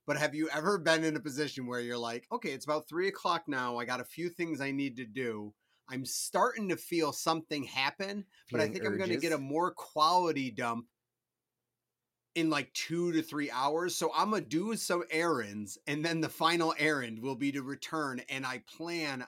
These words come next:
Speaker 1: on taking a dump upon my return to home."
Speaker 2: It sounds <laughs> like you've trained your body. That's, like, some kind of meditative
Speaker 1: No.
Speaker 2: stuff.
Speaker 1: No. Well, listen, it's not healthy to, like, have flash craps.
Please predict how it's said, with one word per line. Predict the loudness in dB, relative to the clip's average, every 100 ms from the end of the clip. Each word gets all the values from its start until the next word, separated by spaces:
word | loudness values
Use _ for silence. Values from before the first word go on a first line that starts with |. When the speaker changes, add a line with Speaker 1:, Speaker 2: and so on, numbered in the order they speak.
| -6
Speaker 1:
on | -6
taking | -4 -6 -6 -8 -8
a |
dump | -4 -4 -6 -12 _ _ -6
upon | -6 -4 -4 -4
my | -6
return | -6 -8 -6 -6
to | -6
home." | -8 -10 -16 _ _ _ _ _ _ _ -20 -18
Speaker 2:
It | -6
sounds | -4 0
<laughs> | 2
like | 4 2
you've | -4 -6 -4
trained | 0 2 2 0 -6 -16 _
your | -4 -2
body. | 2 2 2
That's, | 0 0
like, | -2
some | -2 -2
kind | 0 0
of | 0
meditative | 0 0 -2 0 4
Speaker 1:
No. | 4
Speaker 2:
stuff. | 4 2 0 -6 -20 _ -6
Speaker 1:
No. | 2 4 4 2 -4 _ _ -6
Well, | -2 2
listen, | 2 2 -2 -10 -18 _ _ _
it's | -4 2
not | 4 6
healthy | 6 4 6 2
to, | 4 2 2 -4 _
like, | -4 -4
have | -4 -6 -6 -6
flash | -12 -8 -6 -4 -6
craps. | -6 -8 -8 -8 -10